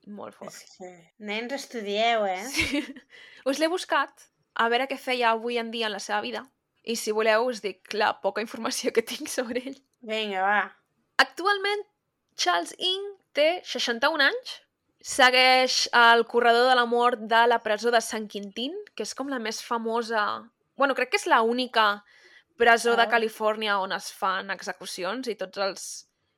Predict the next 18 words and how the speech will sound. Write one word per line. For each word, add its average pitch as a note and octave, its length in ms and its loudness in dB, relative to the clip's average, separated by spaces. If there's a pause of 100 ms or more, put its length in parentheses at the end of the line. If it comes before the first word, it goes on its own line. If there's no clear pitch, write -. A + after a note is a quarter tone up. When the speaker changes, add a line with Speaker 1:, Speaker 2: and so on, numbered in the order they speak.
(120)
Speaker 1:
És - 100 -6
com C4 140 -2
la A3+ 80 4
presó G#3 240 0
més A3 160 -8
xunga A3 360 -4
perquè G3+ 220 -6
allà F3+ 140 0
van G3+ 180 -4
tots G3 240 -6
els F3+ 160 -8
que G3+ 300 -6
van - 240 -6
a - 100 -6 (540)
Speaker 2:
Però B3 200 0
que B3 120 -2
en-, A#3+ 240 -4
encara, A#3+ 500 0